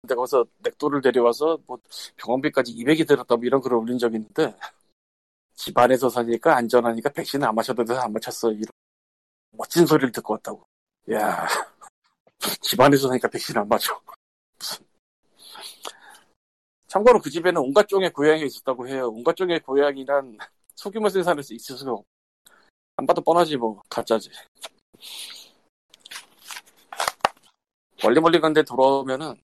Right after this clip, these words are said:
전문적으로 브리딩 하는 사람 아니면은 교배 안 하는 게 맞다고. 물론 나도 그 미묘한 느낌을 나도 알아. 이 고양이가 이렇게 이쁘니까 이 고양이보다 훨씬 어린 애를 보면 더 이쁘겠지. 이 마음이 있다는 걸 나도 알아.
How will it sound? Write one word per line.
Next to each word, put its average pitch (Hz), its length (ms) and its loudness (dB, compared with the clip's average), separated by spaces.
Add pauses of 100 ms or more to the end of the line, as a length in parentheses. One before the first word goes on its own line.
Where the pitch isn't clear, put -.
(400)
전문적으로 214 480 -2
브리딩 170 340 -2
하는 185 160 0
사람 180 220 2
아니면은 151 440 -4
교배 139 240 -2
안 - 60 -2 (100)
하는 190 140 0
게 202 80 -2
맞다고. 120 240 -6 (680)
물론 160 180 4
나도 135 220 8
그 156 500 6 (720)
미묘한 220 340 6
느낌을 190 280 -2
나도 139 220 6
알아. 127 360 0 (1040)
이 - 100 -10
고양이가 208 280 4
이렇게 165 280 -2
이쁘니까 175 320 -4
이 139 160 0
고양이보다 185 760 0
훨씬 415 320 2
어린 208 300 0
애를 202 180 6
보면 190 200 -2
더 170 120 -2
이쁘겠지. 180 540 -2
이 180 260 -12 (160)
마음이 170 320 4
있다는 202 260 0
걸 180 100 -8
나도 - 200 -8
알아. - 200 -6